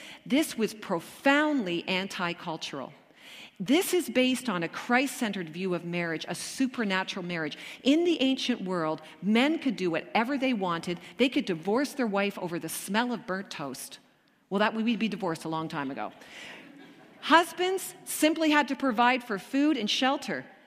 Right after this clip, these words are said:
They were free to do whatever they want, and wives were just obligated to take care of their husbands and the home.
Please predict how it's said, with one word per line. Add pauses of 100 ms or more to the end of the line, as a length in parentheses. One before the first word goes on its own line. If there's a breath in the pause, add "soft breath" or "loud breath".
(100)
They
were
free
to
do
whatever
they
want,
and (160)
wives
were
just
obligated (520 loud breath)
to
take
care
of
their
husbands (240 loud breath)
and
the
home.